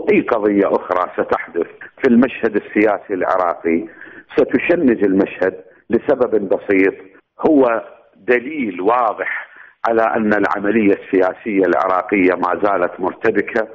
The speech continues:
ولا تحكمها ضوابط واضحة، وحتى هذه اللحظة لم نرسم ملامح شراكة حقيقية.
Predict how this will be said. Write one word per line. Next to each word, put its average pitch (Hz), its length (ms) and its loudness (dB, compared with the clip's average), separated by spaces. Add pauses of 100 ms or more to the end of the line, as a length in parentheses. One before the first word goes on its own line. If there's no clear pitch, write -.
(380)
ولا 107 240 0 (140)
تحكمها 92 580 -4
ضوابط 90 580 0
واضحة، 101 640 0 (340)
وحتى 107 460 -2 (140)
هذه 90 300 -2
اللحظة 95 540 0 (420)
لم 127 220 2
نرسم 107 440 -2
ملامح 98 460 0 (120)
شراكة 101 360 -2
حقيقية. 73 800 -6